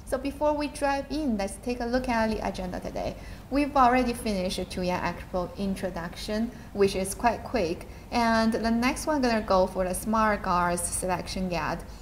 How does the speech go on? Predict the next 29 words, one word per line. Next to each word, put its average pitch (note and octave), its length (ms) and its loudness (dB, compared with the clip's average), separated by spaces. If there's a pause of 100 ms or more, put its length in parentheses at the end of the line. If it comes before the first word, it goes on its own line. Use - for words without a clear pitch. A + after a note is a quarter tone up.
(120)
So F#3 140 -2
the E3+ 100 -2
first F#3+ 320 0
one B3+ 140 4
gonna C4+ 180 2
be B3+ 140 0
global F3+ 500 2
smart G3 360 -2
surveillance F3+ 520 -2
market G3 640 -2
overview. F#3 580 0
So - 180 -4
Isabel F#3 420 0
gonna, F#3 320 -2 (400)
uh, F#3 560 6 (320)
share B3+ 360 4
some G3 360 -2
her, F#3+ 340 -4 (160)
her G3 80 -6
thoughts C4 360 -4
over F3 220 -2
here. F3 280 -6 (240)
So - 100 -2
Tuya D4+ 320 -2
Smart B3+ 300 -2
Safeguards F3+ 640 -4 (100)
product F3 400 -4
metrics F#3+ 640 -6 (160)
and D4+ 240 -2